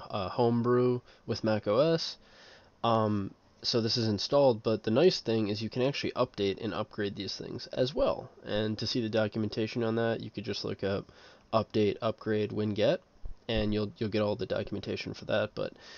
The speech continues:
yeah, so basically you can install everything using winget, just like you can get, do with apt-get or pacman or, uh, yum or any of those, or yay. Any of those package managers or, or helpers or anything you need,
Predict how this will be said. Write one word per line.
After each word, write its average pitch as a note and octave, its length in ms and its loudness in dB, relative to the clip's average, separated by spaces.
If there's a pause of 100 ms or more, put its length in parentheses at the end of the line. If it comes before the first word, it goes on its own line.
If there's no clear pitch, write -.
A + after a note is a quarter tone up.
(220)
yeah, C#4 200 2 (320)
so A2 460 2
basically A#2+ 720 2
you A2 200 -2
can A2 140 -4
install A2 460 2
everything A2+ 580 -2
using A#2+ 380 0
winget, C#3 400 0
just - 240 -4
like G#2+ 120 -4
you G#2 100 -4
can G2+ 200 -4
get, G#2 240 -4
do G#2 80 -2
with G2+ 180 -2
apt-get B2 520 2
or G#2 120 -6
pacman A#2+ 760 0 (680)
or, G#2+ 360 2
uh, G2 100 0
yum G#2+ 500 2
or G2+ 120 2
any G#2+ 180 2
of G2+ 120 -4
those, B2+ 360 2
or G#2 140 -4
yay. A#2 440 2 (1300)
Any C#3 200 6
of A#2+ 80 4
those A2+ 160 0
package G#2 360 -2
managers G#2 520 0
or, G#2 40 -2
or G#2+ 240 0
helpers G#2 500 -2
or A2 100 -2
anything A#2 340 0
you A2 80 2
need, G#2 320 -2